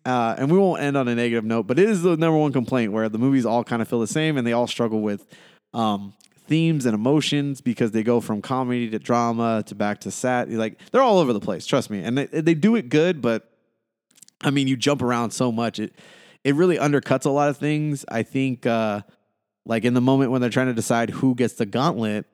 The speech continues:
and Don Cheadle's character goes, uh, he, he says some comment to Thor and undercuts Thor's emotional, like, "Let me do this."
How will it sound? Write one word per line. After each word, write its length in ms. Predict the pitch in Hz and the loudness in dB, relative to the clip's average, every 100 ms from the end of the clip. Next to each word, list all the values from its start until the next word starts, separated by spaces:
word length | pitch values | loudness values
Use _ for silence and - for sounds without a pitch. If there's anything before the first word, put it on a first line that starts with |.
| _ _ _ - | _ _ _ -4
and 220 | 117 113 | -2 0
Don 220 | 120 120 | 0 0
Cheadle's 280 | 107 160 139 | 0 0 0
character 320 | - 120 120 | 0 -2 -2
goes, 480 | 110 117 113 110 104 | 0 0 0 0 -2
uh, 360 | 104 101 92 98 - _ _ _ _ _ - | -2 -2 -4 -8 -14 _ _ _ _ _ -6
he, 140 | 113 131 139 | -2 0 2
he 100 | 156 | 4
says 240 | 214 185 | 4 2
some 320 | - 175 143 | 2 0 0
comment 400 | - - 151 131 | -4 -2 0 0
to 80 | - | -2
Thor 420 | - 151 156 107 90 | -4 0 2 0 -2
and 120 | 113 | -2
undercuts 600 | 131 135 - 143 131 - | 0 0 0 -2 -2 -4
Thor's 360 | - 131 127 | 0 2 2
emotional, 600 | 117 110 120 - 117 110 | 0 2 0 0 0 0
like, 180 | 107 98 | -2 -2
"Let 160 | 110 117 | -4 -2
me 160 | 113 | -2
do 220 | 110 110 117 | 0 0 0
this." 340 | 139 165 - | 0 -2 -6